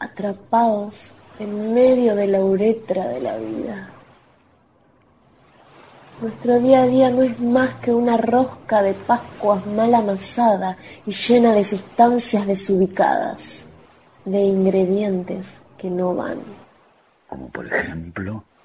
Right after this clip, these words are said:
Speaker 1: Plumas. O, no sé, polillas.
Speaker 2: Ay, no. Nunca creí que podría llegar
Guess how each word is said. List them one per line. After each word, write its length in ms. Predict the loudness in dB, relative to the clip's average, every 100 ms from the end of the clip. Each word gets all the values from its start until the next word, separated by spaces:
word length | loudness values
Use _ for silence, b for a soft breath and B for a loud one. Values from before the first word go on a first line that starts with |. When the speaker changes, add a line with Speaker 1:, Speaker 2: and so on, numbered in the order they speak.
| _ _ -8
Speaker 1:
Plumas. 640 | 0 2 2 -4 -8 -18 -20 _ _ _ _ _ _ -10
O, 880 | -6 -4 -4 -4 -6 -6 -8 -12 -16
no 180 | -14 -14
sé, 360 | -6 -4 -4 -6 -20 _ _ _ _ _ _ -20 -20 -12
polillas. 1080 | -8 -8 -8 -12 -14 -14 -16 -20 -20 -20 _ _ _ _ _ -20 -20 -20 -20 -20 -20 -20 -20 -20
Speaker 2:
Ay, 220 | -20 -18 -18 -18
no. 2250 | -18 -18 -18 -20 -20 -20 -18 -18 -18 -18 -18 -18 -18 -18 -18 -18 -18 -18 -18 -18 -16 -16 -14 -14
Nunca 680 | -12 -12 -12 -10 -10 -10
creí 420 | -10 -8 -8 -10
que 140 | -10 -12
podría 540 | -10 -12 -10 -8 -8
llegar 540 | -10 -10 -6 -6 -8